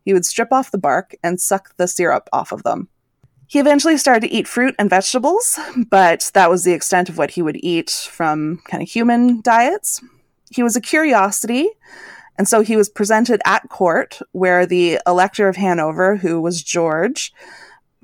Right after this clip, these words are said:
kind of took a fancy to him. And so when he became King George the First of England, he brought Wild Peter with him. And he was used there to entertain the courtiers.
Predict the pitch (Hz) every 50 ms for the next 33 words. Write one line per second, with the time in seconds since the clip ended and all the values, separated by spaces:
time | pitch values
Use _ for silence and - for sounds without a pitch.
0 | - - - 131 - _ - - 226 208 208 196 180 - - - 233 208 - 202
1 | - 226 208 208 214 - 220 190 - 196 170 160 151 185 269 311 - - 180 185
2 | 185 - - 190 190 190 202 196 202 185 185 - - 185 175 175 180 - - 240
3 | 233 220 190 196 185 175 170 - - 170 175 - 175 160 165 - - 151 - -
4 | 269 269 226 185 165 165 165 180 175 - - 185 160 160 175 170 156 - - 165
5 | 165 156 151 156 - - - 160 160 165 151 147 156 165 165 - - 175 120 87
6 | 92 214 294 - _ _ _ _ _ - - - _ - - _ _ _ _ _
7 | _ _ _ - 185 190 196 202 196 214 208 202 190 170 190 208 214 214 208 180
8 | 185 180 175 175 - 190 - - 185 180 - 175 - - 180 170 165 156 - -
9 | - - 151 135 - 101 98 98 82 82 - -